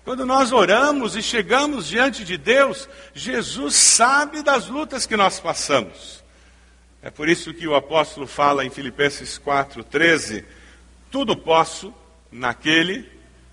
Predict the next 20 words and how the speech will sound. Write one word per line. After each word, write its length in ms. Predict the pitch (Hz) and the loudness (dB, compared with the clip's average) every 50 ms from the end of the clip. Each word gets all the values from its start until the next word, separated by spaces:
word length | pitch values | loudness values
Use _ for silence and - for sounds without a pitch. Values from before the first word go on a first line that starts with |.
| _ _ _ - | _ _ _ -10
que 100 | 143 135 | -8 -6
me 100 | 131 123 | -6 -8
fortalece." 680 | 117 - 127 120 - - 127 117 104 98 95 95 - - | -8 -6 -6 -6 -4 0 0 0 2 0 -2 -2 -4 -8
Vamos 240 | 196 262 254 196 139 | -8 -8 -6 -6 -2
ler 180 | 170 190 180 | 2 2 2
todos 260 | - - 160 147 147 147 | 0 -2 -10 -10 -8 -6
juntos? 500 | 214 269 269 - - - - - - - - - - - - - - _ _ - | -2 -2 -2 -2 -4 -10 -14 -14 -16 -18 -20 -20 -20 -20 -20 -20 -20 _ _ -4
"Tudo 280 | - 190 190 156 156 143 | -2 0 0 2 0 -2
posso 760 | - - 151 165 170 180 196 185 - - - - 220 247 254 - - - - - _ _ - - | -2 0 4 6 6 6 4 2 -2 -10 -10 -10 -12 -12 -14 -16 -20 -20 -20 -20 _ _ -14 -4
naquele 1040 | 131 139 135 131 - - - 160 160 160 165 170 170 165 165 180 170 - - - - - - - | 2 2 2 2 2 -2 0 2 4 4 4 4 2 0 0 -2 -6 -12 -20 -20 -20 -20 -16 -8
que 120 | - 151 | -6 -6
me 140 | 143 139 131 | -4 -6 -6
fortalece." 920 | - - - 135 135 127 - - 135 127 117 107 110 110 - - - - | -8 -6 -2 0 0 0 0 2 2 2 4 4 4 2 2 -2 -4 0
Essa 220 | 185 220 214 220 269 | 0 0 2 2 0
é 40 | |
a 40 | 247 | 0
segurança 840 | 233 - 262 262 262 277 233 226 262 294 262 - - 277 196 117 - - - - - - - _ _ _ | 2 0 -4 -4 -2 2 4 4 4 6 4 4 4 4 2 2 0 -10 -20 -20 -20 -20 -20 _ _ _
de 160 | - 156 190 | -18 -16 -14
quem 220 | - 240 240 226 | -10 -8 -6 -6
tem 440 | 185 - 202 214 226 220 214 214 214 | -4 0 0 2 2 2 0 -2 -4